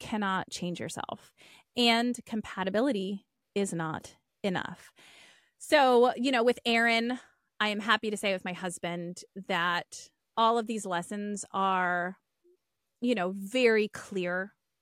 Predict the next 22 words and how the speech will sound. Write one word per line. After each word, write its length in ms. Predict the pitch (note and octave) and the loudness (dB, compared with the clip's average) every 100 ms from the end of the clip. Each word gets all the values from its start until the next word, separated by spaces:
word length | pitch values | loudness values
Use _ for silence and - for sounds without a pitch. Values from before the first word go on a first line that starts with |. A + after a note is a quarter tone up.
| G#3 - _ _ _ | -20 -20 _ _ _
even 260 | C4 A#3 G#3+ | 0 2 2
more 200 | F#3+ E3+ | 0 -2
so 200 | - G3 | -2 -2
now 160 | F#3+ F3+ | 0 0
that 120 | F3 | 0
I'm 100 | F3+ | -2
with 180 | F3 - | -6 -4
him. 340 | F#3 F#3+ E4 _ - - | 0 0 -2 _ -20 -2
And 140 | B3+ | 0
I'll 140 | B3 C#4+ | 2 2
tell 260 | A#4 A#4+ | 4 6
you 80 | G4+ | 6
next 300 | A#3 G3 - | 4 2 -2
week 200 | C4+ D#4+ | -2 -2
how 420 | - A3 F#3+ F#3+ - | 0 2 4 2 0
Aaron 260 | G3+ G3+ | -2 -2
and 140 | G3+ G3 | -2 -2
I 460 | F#3 F3+ F#3 F#3 - _ _ | -2 -2 -2 -4 -6 _ _
met. 320 | G#3+ F#3 G3 | -2 0 0
We'll 260 | A3+ G#3 G#3 | 0 0 0
share 300 | - G3+ F3+ | 0 -2 0
our 380 | F3 F3 F3 | 0 0 -2